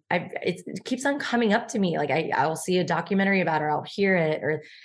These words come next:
I feel like the name Madagascar is, has been in my, in my wheelhouse for the last year or so. And I'm like, "I, I,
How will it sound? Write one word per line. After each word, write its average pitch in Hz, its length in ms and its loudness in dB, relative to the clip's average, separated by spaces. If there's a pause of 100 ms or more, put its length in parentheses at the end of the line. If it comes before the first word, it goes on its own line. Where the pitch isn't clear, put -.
(160)
I 180 60 2
feel 190 220 4
like 214 160 2
the 196 60 2
name 180 240 2
Madagascar 165 760 0
is, 156 260 0 (140)
has 151 240 -4
been 165 180 0
in 165 160 0
my, 143 340 0 (580)
in 170 100 0
my 160 140 2
wheelhouse 165 560 2
for 165 280 2
the 160 100 -2
last 160 340 -2
year 156 260 2
or 185 40 2
so. 208 220 2
And 185 120 4
I'm 160 60 0
like, 156 120 -4
"I, 160 220 0
I, 160 100 0